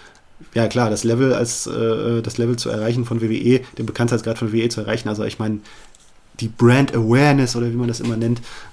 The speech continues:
ähm, klar, also bis A E W da weit kommt, das, das dauert lange, das ist klar. Also da, äh, da hat W W E einen riesen Vorsprung, aber ja, jetzt rein fokussiert auf das, auf den Kern der Sache, darauf, wer zieht im Kernmarkt mehr Zuschauer,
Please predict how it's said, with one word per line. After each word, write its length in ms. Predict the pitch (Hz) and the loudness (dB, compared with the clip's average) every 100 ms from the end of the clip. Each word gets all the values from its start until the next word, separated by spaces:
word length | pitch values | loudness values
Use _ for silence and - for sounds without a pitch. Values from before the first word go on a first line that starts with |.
| 110 | -4
ähm, 340 | 113 110 104 - - | -2 -2 -4 -8 -14
klar, 240 | - 113 110 | -4 -2 -2
also 140 | 104 | -4
bis 220 | 101 117 - | -4 -4 0
A 20 | |
E 200 | 120 120 | 2 4
W 240 | 117 117 113 - - | 4 4 2 -14 -6
da 180 | - 139 | 2 4
weit 180 | 143 123 | 2 0
kommt, 300 | 131 117 - | 0 0 0
das, 280 | 104 - - _ | -6 -8 -12 _
das 220 | - 107 | -8 -4
dauert 220 | 113 98 92 | -4 -6 -6
lange, 200 | 98 92 | -8 -8
das 160 | 95 | -8
ist 140 | 95 - | -10 -10
klar. 280 | - 95 90 - - | -10 -10 -12 -18 -16
Also 500 | - 107 101 101 101 95 - - | -6 -4 -2 -4 -4 -6 -10 -8
da, 280 | 104 104 | -4 -2
äh, 460 | 101 - - 110 104 | -4 -6 -12 -8 -6
da 160 | 104 104 | -6 -6
hat 260 | 107 101 | -6 -6
W 100 | 107 | -2
W 60 | 107 | 0
E 80 | 110 | 0
einen 100 | 107 | 0
riesen 240 | 113 117 | 0 0
Vorsprung, 560 | 113 117 113 - 117 113 - - - - | -2 -2 -4 -2 -2 -2 -12 -20 -20 -12
aber 540 | 107 110 110 107 104 95 | -6 -6 -6 -6 -6 -4
ja, 320 | 120 127 107 | 0 2 0
jetzt 200 | 113 - | -4 -2
rein 140 | 120 139 | 0 0
fokussiert 480 | 135 123 - 147 | 0 -4 0 2
auf 100 | 139 | 0
das, 460 | - 131 - - - - _ - | -2 -2 -2 -4 -8 -16 _ -18
auf 140 | - - | -10 -4
den 120 | 120 | -2
Kern 260 | - 143 | 2 4
der 120 | 139 117 | 4 2
Sache, 300 | 143 170 147 | 0 2 2
darauf, 300 | 143 139 - | 2 -2 -2
wer 220 | 127 139 | 0 0
zieht 180 | - 143 | -2 -2
im 160 | 131 | -2
Kernmarkt 440 | - 131 147 143 135 | -2 0 0 0 0
mehr 140 | 123 | -2
Zuschauer, 560 | - 156 170 165 160 | -2 -2 2 4 2